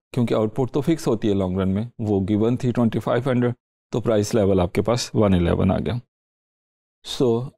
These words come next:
I think ये न्यूमेरिकल एग्जांपल आपको हेल्प करेगी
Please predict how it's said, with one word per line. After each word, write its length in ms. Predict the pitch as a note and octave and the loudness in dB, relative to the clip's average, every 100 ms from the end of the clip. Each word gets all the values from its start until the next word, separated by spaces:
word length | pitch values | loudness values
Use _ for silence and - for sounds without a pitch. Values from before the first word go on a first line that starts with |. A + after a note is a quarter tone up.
| _ _ | _ _
I 100 | - A#2 | -6 -2
think 280 | C3 C3 | 0 0
ये 120 | B2+ A#2+ | 2 2
न्यूमेरिकल 500 | A#2+ A#2 A#2+ C#3 B2 | 4 4 2 0 0
एग्जांपल 500 | A2 A#2 A2 A#2+ A2 | 0 0 0 2 0
आपको 280 | G#2 - | 0 -2
हेल्प 320 | A#2+ A#2+ B2 A#2 | -2 0 0 0
करेगी 400 | G#2+ G2 G#2 | 0 0 0